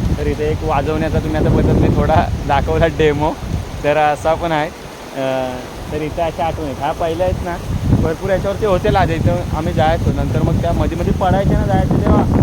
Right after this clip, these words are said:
तेव्हा मग आम्ही ते अर्धे काढून टाकले. उगाच कोणी, अ, येईल आणि खाली पडला वगैरे तर जाईल खाली,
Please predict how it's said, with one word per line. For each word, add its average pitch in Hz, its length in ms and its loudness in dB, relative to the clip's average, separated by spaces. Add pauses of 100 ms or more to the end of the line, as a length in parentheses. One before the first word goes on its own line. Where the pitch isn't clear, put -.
(240)
तेव्हा 185 220 4
मग 208 120 2
आम्ही 208 200 2
ते 220 60 2
अर्धे 208 320 4
काढून 196 380 2
टाकले. 185 200 2
उगाच 175 380 0
कोणी, 185 540 -2
अ, 165 500 0
येईल 160 340 0
आणि 175 260 0 (400)
खाली 156 220 0
पडला 170 320 -2
वगैरे 175 360 0
तर 180 80 -4
जाईल 165 300 -4 (380)
खाली, 131 220 -2